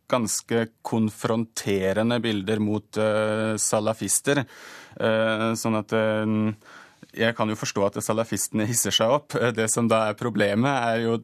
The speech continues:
dette regimet som, eller den ny-, den nye, de nye styresmaktene, som da er basert på en moderat, eh,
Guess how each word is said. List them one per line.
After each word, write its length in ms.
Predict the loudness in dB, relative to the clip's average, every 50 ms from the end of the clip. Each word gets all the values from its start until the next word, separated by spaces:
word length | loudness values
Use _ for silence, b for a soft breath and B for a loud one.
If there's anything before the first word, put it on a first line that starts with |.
| -6 -4
dette 240 | -2 -2 0 0 0
regimet 680 | 0 0 -2 -2 0 0 0 2 2 2 0 0 0 0
som, 380 | 0 0 0 0 0 -2 -2
eller 220 | -2 -2 -2 0 0
den 140 | 0 2
ny-, 180 | 2 0 0 0
den 160 | 0 0 2
nye, 200 | 2 2 2 0
de 120 | 0 0 0
nye 200 | 0 0 0 0
styresmaktene, 680 | -2 -2 -2 -2 -2 -2 -2 -2 -4 -4 -6 -4 -2
som 100 | -2 0 0
da 80 | 0
er 40 | 0
basert 360 | -2 -2 -2 -2 -2 -4 -2
på 100 | -2 -2
en 100 | 0 0
moderat, 640 | 0 -2 -2 -2 -2 -2 -2 -2 -4 -4 _ _ -2
eh, 320 | -2 0 0 0 -2 -4